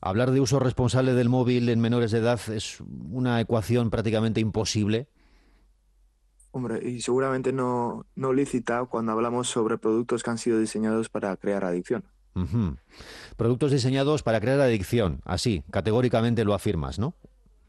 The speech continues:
Speaker 2: Bueno, lo afirman cuarenta y un estados federales de Estados Unidos que han demandado a su empresa más importante, Meta,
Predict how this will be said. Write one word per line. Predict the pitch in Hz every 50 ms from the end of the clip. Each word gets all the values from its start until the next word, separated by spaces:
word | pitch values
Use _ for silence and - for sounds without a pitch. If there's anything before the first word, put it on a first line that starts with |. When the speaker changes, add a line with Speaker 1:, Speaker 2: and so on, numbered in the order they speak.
| - _ _ _ _ _ _
Speaker 2:
Bueno, | - 120 123 117
lo | 113 113 110
afirman | 110 - 123 123 123 123 120 117
cuarenta | - 117 113 113 113 120 120
y |
un | 123 127
estados | 120 110 - 131 120 110 104
federales | - - 113 110 107 113 110 107 107 98 -
de | - 107 104 104 101 104
Estados | 101 - - 110 107 - -
Unidos | 110 113 117 120 117
que | - 117
han | 107 110
demandado | 110 107 107 104 104 110 107 110 107 110 110 113
a | 107
su | - 104
empresa | 104 107 - 110 107 - 104
más | 104 107 107 - -
importante, | 113 107 - 107 101 - 107 107 110 107 107 104
Meta, | 107 113 110 113 131 131 139